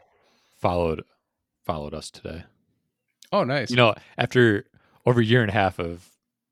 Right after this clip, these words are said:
Speaker 1: hoping that would happen.
Speaker 2: It finally did.
Speaker 1: Yeah, it finally did today. Okay, she says,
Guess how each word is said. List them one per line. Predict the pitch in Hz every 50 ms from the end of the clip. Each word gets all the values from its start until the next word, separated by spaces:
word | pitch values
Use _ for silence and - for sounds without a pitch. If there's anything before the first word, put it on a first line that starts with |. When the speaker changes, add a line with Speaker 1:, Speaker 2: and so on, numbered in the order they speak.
| _ _ _ _ _ _ _ _ _ _ _ _ _
Speaker 1:
hoping | - - 107 101 - 95 87 82
that | 82 82 82
would | 85 -
happen. | 87 80 80 - - 87 85 _ _ _ _ _ _ _ _ _ _ _ _ _ _ _ _ _ _ _ _ _ _ _ _ _ -
Speaker 2:
It | 113 -
finally | - 120 117 113 113 113 120 123
did. | 117 110 104 92 90 90 90
Speaker 1:
Yeah, | 87 82 80
it | 82 - _ _ _ _
finally | 104 98 95 90
did | 87 85 82
today. | - - 82 82 80 - - _ _ _ _ _ - _ _ _ _ _ _ _ -
Okay, | - 101 - - 80 76
she | - - - 98
says, | 90 - - 87 85 82 82 - -